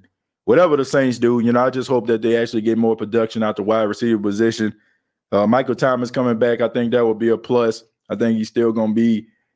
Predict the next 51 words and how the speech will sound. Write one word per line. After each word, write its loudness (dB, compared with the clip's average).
you 0
know, 2
on 2
the 0
top 0
level. 0
But 0
you 2
need 2
somebody 2
that's 0
gonna 0
be 2
able 0
to, 0
uh, 0
make 0
some -6
plays -2
too. -2
And -2
that's 2
something 0
that's 2
been -2
missing 0
from -6
the -8
Saints. -10
No 4
way 4
Saints -2
trade -2
for -2
any 0
of -2
these -2
receivers. 0
Not 2
about 0
compensation, 0
more 2
about 0
the -12
contract. 0
Why 2
pay 0
these -2
guys 2
thirty 0
per, 0